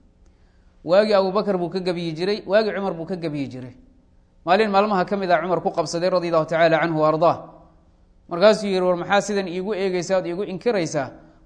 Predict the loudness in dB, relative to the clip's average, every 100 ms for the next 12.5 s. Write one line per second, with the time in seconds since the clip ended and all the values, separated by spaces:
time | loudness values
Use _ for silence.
0 | -8 -8 -6 0 0 0 0 0 0 0
1 | 0 0 -4 -4 -4 -4 -6 -4 0 2
2 | 2 2 -2 -8 -8 -2 -2 -2 -4 -2
3 | -2 -2 -2 -2 -10 -20 -20 -20 _ _
4 | _ -10 -4 -2 -2 -2 -2 0 -2 -4
5 | -6 -6 -8 -14 -14 -16 -18 -20 _ _
6 | _ _ 0 4 4 4 0 0 0 0
7 | -2 -6 -14 -20 _ _ _ _ _ _
8 | -10 -8 -6 -6 -8 -10 -16 -20 _ _
9 | _ _ _ _ -2 2 4 4 2 2
10 | 0 2 2 2 0 0 -2 -6 -6 -4
11 | -4 -4 -4 -4 -4 -2 0 -2 -4 -6
12 | 0 2 4 2